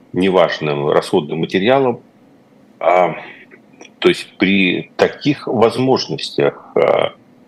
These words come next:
э, почему такой, э, ну, в общем-то, с точки зрения цели войны, ничтожный выбор цели?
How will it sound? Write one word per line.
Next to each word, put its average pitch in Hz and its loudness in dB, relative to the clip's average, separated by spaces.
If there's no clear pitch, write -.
э, - 0
почему - 2
такой, 117 0
э, 76 0
ну, 92 -2
в 110 2
общем-то, - -2
с - -4
точки - -4
зрения 90 -2
цели 92 0
войны, 87 0
ничтожный 95 0
выбор 98 0
цели? - -2